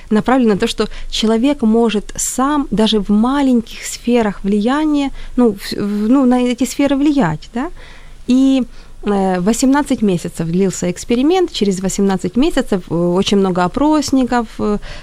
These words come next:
давали, э, этим людям. Э, значит, э,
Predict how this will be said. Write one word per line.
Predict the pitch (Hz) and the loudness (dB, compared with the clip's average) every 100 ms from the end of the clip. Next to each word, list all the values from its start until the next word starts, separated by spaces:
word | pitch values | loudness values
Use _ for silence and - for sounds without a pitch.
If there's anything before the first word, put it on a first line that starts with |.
| - | -4
давали, | 190 208 214 214 208 | 0 2 4 4 2
э, | 196 190 185 196 190 180 196 | 2 0 -2 -2 -2 0 0
этим | - 208 | 2 2
людям. | 202 202 185 180 175 - - - - | 4 0 -2 -4 -8 -16 -18 -14 -4
Э, | 196 | 0
значит, | 190 208 208 - | 0 0 -4 -2
э, | 190 185 | 0 0